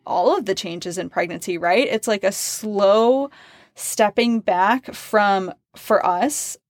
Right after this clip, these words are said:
one of our core communities of the people that we train with. And then, and you're stepping back because your body is changing and you can't do as much.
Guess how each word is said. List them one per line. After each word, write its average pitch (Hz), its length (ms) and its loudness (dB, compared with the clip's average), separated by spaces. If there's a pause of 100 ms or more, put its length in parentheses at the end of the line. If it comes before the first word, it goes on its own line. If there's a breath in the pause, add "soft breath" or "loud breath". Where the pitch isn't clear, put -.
(100)
one 196 240 0
of 214 100 2
our 190 140 4
core 196 360 0
communities 190 680 -2
of 240 100 -2
the 202 80 -8
people 190 360 -2
that 190 160 2
we 180 120 -4
train 175 400 -10
with. 311 380 -4 (420 loud breath)
And 214 360 2
then, 208 600 0 (880 soft breath)
and 220 180 4
you're 214 100 0
stepping 240 420 2
back 202 400 -2
because 196 680 0
your 190 120 0
body 185 300 4
is 196 100 -2
changing 196 400 -4
and 196 80 -4
you 175 60 -10
can't 196 280 -8
do 190 160 -2
as 196 160 0
much. 247 340 0